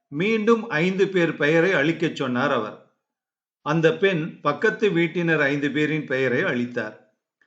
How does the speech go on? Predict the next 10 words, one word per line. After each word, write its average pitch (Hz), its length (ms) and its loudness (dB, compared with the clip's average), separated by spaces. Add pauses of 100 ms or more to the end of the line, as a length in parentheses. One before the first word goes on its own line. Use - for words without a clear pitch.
(280)
இப்படியே 202 680 2
அழித்து 190 480 0
அழித்து 143 640 2
கடைசியில் 170 840 -2
நான்கு 185 500 0
பெயர்கள் 170 360 0
மட்டுமே 147 580 -4
இருந்தன 147 440 -2
அந்த 147 160 0
போர்டில். 117 520 -6